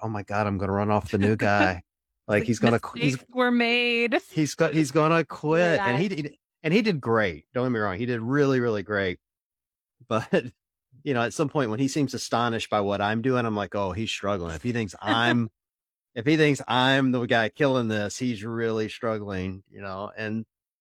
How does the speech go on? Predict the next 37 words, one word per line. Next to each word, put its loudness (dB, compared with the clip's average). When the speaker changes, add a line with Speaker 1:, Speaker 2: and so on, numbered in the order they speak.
Speaker 1:
and -6
so, 0
you 2
know, 2
I've -2
been -2
chatting 0
with -6
these -12
new -4
members -6
and -6
asking, -8
like, -10
"How'd -10
you -16
find -10
us? -16
You -8
know, -16
how'd -6
you -18
find -8
fitness?" -10
And, -4
and, 0
you 0
know, -2
none 0
of -4
them -2
so -2
far 2
have -12
gone, 0
"Oh, 0
I 0